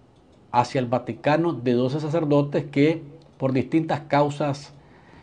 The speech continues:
eh, fueron procesados y que estaban llegando a Roma. De-, después se a-, aduce que se hizo esto para asegurar y defender la paz. Y si me pone la segunda página, doña Dickel, del, eh, documento,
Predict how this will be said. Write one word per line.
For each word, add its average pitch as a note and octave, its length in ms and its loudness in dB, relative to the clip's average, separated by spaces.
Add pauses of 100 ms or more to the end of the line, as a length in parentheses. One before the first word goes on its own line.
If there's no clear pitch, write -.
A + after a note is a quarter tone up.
(180)
eh, A2+ 160 -2
fueron C#3+ 260 4
procesados D3+ 680 4 (240)
y C3+ 80 -12
que B2+ 240 2
estaban C#3+ 340 2
llegando B2+ 600 2 (640)
a C#3 100 -4
Roma. F#3 300 6
De-, D#3+ 300 4
después F3 460 4
se E3+ 140 2
a-, A#2+ 460 2
aduce F#3+ 600 4 (640)
que E3 440 4
se C#3+ 140 -2
hizo D3+ 340 4
esto C#3+ 300 2
para A#2+ 680 2
asegurar D3 840 4 (140)
y D3+ 80 0
defender C#3 540 2
la C3 200 0
paz. - 400 2 (720)
Y C3 80 -8
si B2 60 -4
me B2 120 2
pone D#3 220 0
la E3 100 4
segunda D3+ 380 2
página, D3+ 360 2
doña D3+ 200 -2
Dickel, C#3+ 380 -2
del, C#3 360 0
eh, A#2 140 -2
documento, D3 720 -2